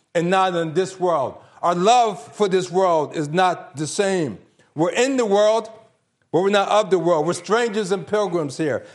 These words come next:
And that's what Paul is saying. So if we have been raised with Christ, then we ought to seek those things which are above.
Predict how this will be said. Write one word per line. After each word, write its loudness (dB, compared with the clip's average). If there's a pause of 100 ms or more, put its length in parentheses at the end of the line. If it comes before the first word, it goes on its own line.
And -2
that's 0
what -2
Paul 2
is -2
saying. 0
So -2
if 0
we 0
have 2
been 0 (220)
raised 2
with -2
Christ, 0
then 0
we 0
ought 2
to -2 (140)
seek -4
those 0
things -2
which -6
are 2
above. 0